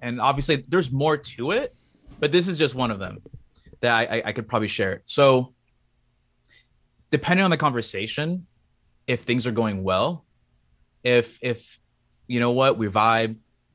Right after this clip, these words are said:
they, they like what, what you presented, what you shared with them, and they feel like, um, you could be the right person for the job, you ask them some questions first just to make sure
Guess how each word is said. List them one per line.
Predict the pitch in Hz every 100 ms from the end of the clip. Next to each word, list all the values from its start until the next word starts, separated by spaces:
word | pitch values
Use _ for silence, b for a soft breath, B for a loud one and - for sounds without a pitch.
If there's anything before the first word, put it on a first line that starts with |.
| - _ 113 -
they, | 117 110 107
they | 104 110
like | 104 101 107 107
what, | 104 101 -
what | 104
you | 98
presented, | - 98 107 107 101
what | 95 80
you |
shared | 95 110 107
with | 104 -
them, | 104 104
and | 98
they | 92
feel | - 107
like, | 98 90 - _ _ - - _ _
um, | 101 95 92 90 85 _
you | 110
could | 107 107
be | 107
the | 98
right | 98 101
person | - 101 - 143 147 -
for | 113
the | 98
job, | 92 98 165 - - _ b b b - - _ _ _ - - _ _ _ _ -
you | 147
ask | - 139 147
them | 170
some | 147 135
questions | - 110 107 - 170
first | 170 175 170 104
just | 135 143 -
to |
make | 123 117 127
sure | - - 101 143 196